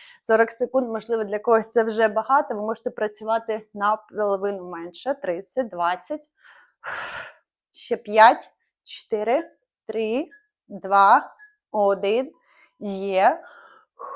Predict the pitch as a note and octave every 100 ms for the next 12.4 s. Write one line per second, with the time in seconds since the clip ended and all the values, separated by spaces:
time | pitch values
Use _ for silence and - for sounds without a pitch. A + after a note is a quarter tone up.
0 | - A#3 A3+ B3+ C#4 D#4+ - - A3 G#3+
1 | A#3 - C4+ C#4+ - A3+ G3 A3+ A#3 G3+
2 | A3 D4+ C4+ - G#3+ - B3+ D4 C4+ B3+
3 | A#3+ A3 A3 A3+ - - - _ _ _
4 | _ _ - B3+ B3+ D4+ - D4 C#4 C4
5 | - _ _ _ _ G#3 G#3 F#3 - F#3+
6 | F#3 F3+ F#3+ F#3 F#3 F#3+ - - - _
7 | _ - F#3+ F#3 F3+ F#3 F#3 F3 F3 F3
8 | F3+ F3 - E3+ G3 C#4 - G#3+ G3+ G#3
9 | G3 F#3 F#3 F3+ F3 F#3 B3 C#4 C4 G#3+
10 | G3 G3 _ - - - - _ _ _
11 | - - - - - - - G#3+ G#3+ G#3+
12 | - F#3 C#4+